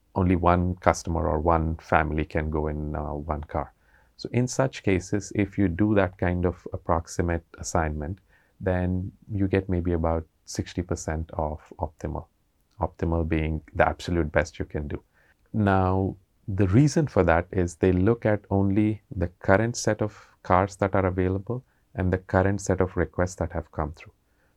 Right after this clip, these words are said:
So they only look at right now. However, with all the data that gets stored over days of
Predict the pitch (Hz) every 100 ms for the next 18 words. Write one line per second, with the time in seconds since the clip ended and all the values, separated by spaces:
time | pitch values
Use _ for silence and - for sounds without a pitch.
0 | - - 87 92 98 98 104 92 90 92
1 | 92 _ _ 87 87 80 - 78 - _
2 | _ _ _ _ _ - 123 127 90 98
3 | 107 - - 95 90 92 - _ 90 87
4 | 87 87 85 82 82 82 - _ - 104
5 | 87 92 92 90 80 - 80 78 - 82
6 | 78 - 87 82 78 80 78 78 -